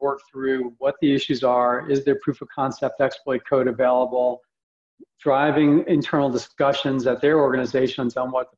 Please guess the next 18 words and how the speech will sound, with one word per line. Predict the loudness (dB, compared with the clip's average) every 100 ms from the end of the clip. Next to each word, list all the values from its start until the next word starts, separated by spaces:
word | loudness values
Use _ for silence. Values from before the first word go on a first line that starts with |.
| -4
patch | -4 -4 -4
prioritizations | -2 -2 -2 -2 -4 -4
ought | -2 0
to | -2
be. | -4 -2 -2 -4 _ _ _ _ -8
And | -2
again, | 0 0
with, | 2 0 -2 -4
with | -6
most | -2 -2 0
of | -4 -4
these, | -6 -6
because | _ -10 -4
they | 0
are | 2 2
remotely | 0 -2 -6 -10
exploitable, | -12 -14 -4 -4 -4 -6 -6 -6
it | -12